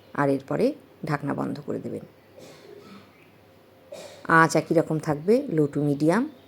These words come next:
দুই থেকে আড়াই মিনিটের মধ্যে দেখবেন এ-, এরকম ওপরটা সুন্দরভাবে শুকনো হয়ে গেছে, তখন বুঝবেন উল্টে দিতে হবে। চারপাশে এরকম একটু তেল ছড়িয়ে দিতে পারেন, আবার নাও পারেন।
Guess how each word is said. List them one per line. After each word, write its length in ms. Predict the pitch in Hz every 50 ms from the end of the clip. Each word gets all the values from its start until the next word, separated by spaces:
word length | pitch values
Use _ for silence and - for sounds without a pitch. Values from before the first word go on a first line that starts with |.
| - _ _ - - - _ _ - - - - - _ _ _ -
দুই 160 | 175 196 190
থেকে 200 | 190 - - - 185
আড়াই 240 | 165 156 151 156 156
মিনিটের 400 | 160 165 170 170 165 - 165 165
মধ্যে 260 | 160 156 151 175 165
দেখবেন 340 | 160 160 156 160 175 170 165
এ-, 140 | 156 156 - - -
এরকম 340 | 160 156 151 151 147 160 156 156 -
ওপরটা 480 | - 151 - - 147 - - - 151 147 143 143 - - - _ _ -
সুন্দরভাবে 600 | - - - 165 165 165 170 165 156 160 147 151
শুকনো 320 | - - 165 - 165 165 170
হয়ে 160 | 165 185 185
গেছে, 240 | 180 185 180 - 247 269 269 - - - - _ -
তখন 220 | 151 - - 151 143
বুঝবেন 300 | 135 139 135 127 - 220 247
উল্টে 240 | 208 156 131 135 131
দিতে 220 | 120 131 - - 131
হবে। 160 | 131 - - - _ _ -
চারপাশে 420 | - 185 170 165 - 175 - - 214
এরকম 240 | 190 196 - 202 202
একটু 240 | 190 196 - - 202 196 - - - - -
তেল 180 | 180 170 170 165
ছড়িয়ে 360 | 165 - 196 180 190 196 202
দিতে 220 | 196 202 196 - 208
পারেন, 260 | - 208 214 240 285 311 - - - - - - - - -
আবার 200 | 175 170 170 160
নাও 220 | 151 143 139 123 120 -
পারেন। 200 | - - - -